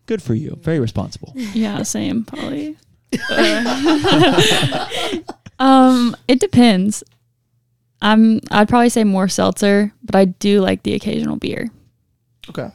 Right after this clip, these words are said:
Speaker 3: Yeah.
Speaker 1: Heck yeah. Do you have a particular favorite after a, after a game at C B C?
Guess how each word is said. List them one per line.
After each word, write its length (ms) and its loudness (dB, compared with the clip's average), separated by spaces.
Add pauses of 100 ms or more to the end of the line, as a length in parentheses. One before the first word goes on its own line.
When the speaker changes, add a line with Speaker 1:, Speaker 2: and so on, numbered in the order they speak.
(100)
Speaker 3:
Yeah. 160 -6
Speaker 1:
Heck 120 -8
yeah. 140 -10 (320)
Do 80 -6
you 80 -2
have 100 -2
a 40 -8
particular 400 -6
favorite 280 -4
after 260 -6
a, 220 -6 (320)
after 220 -6
a 60 -4
game 240 -4
at 80 -12
C 100 -6
B 80 -6
C? 240 -10